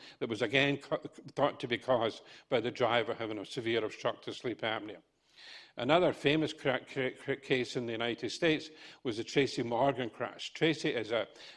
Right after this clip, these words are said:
a comedian. He was on Saturday Night Live. He was down at the shore in, in New Jersey and performing, and he came back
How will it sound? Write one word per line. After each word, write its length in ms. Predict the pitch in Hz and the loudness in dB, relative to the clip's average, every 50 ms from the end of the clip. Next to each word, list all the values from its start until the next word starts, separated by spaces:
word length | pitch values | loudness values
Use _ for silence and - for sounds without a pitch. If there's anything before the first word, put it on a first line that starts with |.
| - | -10
a 60 | 113 - | -10 -10
comedian. 520 | - - 127 127 143 151 156 160 170 151 | -8 -4 0 4 4 4 4 4 2 0
He 100 | 127 127 | -2 -2
was 100 | 110 117 | -4 -4
on 100 | 120 113 | -6 -8
Saturday 480 | - - 139 131 123 - 147 120 123 117 | -2 0 0 0 0 -2 -2 -2 -2 -2
Night 220 | 117 113 113 110 | 0 -2 -2 -2
Live. 480 | 113 120 135 139 147 160 160 147 - - - - - - - - - | 2 2 4 4 4 4 2 0 -4 -8 -20 -20 -20 -20 -20 -12 -6
He 100 | 139 113 | -4 -2
was 140 | 113 117 104 | -2 -2 2
down 280 | - 131 135 139 127 | 2 2 2 4 0
at 80 | 120 98 | 0 -2
the 80 | 104 | -2
shore 480 | 104 - - 147 143 147 156 143 135 120 | -4 -2 4 6 6 6 6 6 4 2
in, 180 | 110 110 104 95 | -2 -4 -6 -6
in 140 | 113 113 | -6 -4
New 120 | 110 107 101 | -4 -4 -2
Jersey 520 | - 143 123 131 151 156 139 143 151 139 - - - - - - | 2 4 6 8 8 6 4 2 0 0 -2 -6 -18 -20 -16 -16
and 120 | 95 - | -16 -6
performing, 640 | - 131 - - - 143 143 147 151 151 151 151 - | -6 -6 -6 2 4 6 6 8 6 6 4 0 0
and 80 | 135 117 | 0 0
he 80 | 120 113 | 0 0
came 220 | - - 123 113 | 2 -2 -4 2
back 340 | - 131 131 147 147 151 | 4 4 6 6 4 2